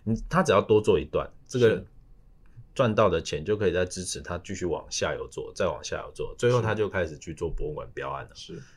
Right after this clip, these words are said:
Speaker 1: 对啊，那这整件事情我想问的是说，在出版业有办法，比如说我们做出版的，开始往经销，开始往通路这边开始去做，是有，是可以做的吗？
Speaker 2: 时报出版是出版社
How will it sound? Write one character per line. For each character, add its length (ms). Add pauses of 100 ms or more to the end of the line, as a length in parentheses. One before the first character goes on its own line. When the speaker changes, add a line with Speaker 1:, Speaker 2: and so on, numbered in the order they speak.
(140)
Speaker 1:
对 140
啊， 200
那 340
这 120
整 160
件 120
事 140
情 180
我 80
想 220
问 140
的 100
是 140
说， 280 (400)
在 160
出 140
版 180
业 140
有 140
办 240
法， 180
比 160
如 60
说 180
我 80
们 180
做 200
出 200
版 240
的， 220 (320)
开 260
始 220
往 260 (240)
经 220
销， 240
开 100
始 80
往 200
通 180
路 140
这 80
边 120
开 120
始 80
去 180
做， 240
是 360
有， 280 (400)
是 160
可 240
以 80
做 240
的 80
吗？ 60 (420)
Speaker 2:
时 160
报 180
出 220
版 400
是 160
出 160
版 240
社 320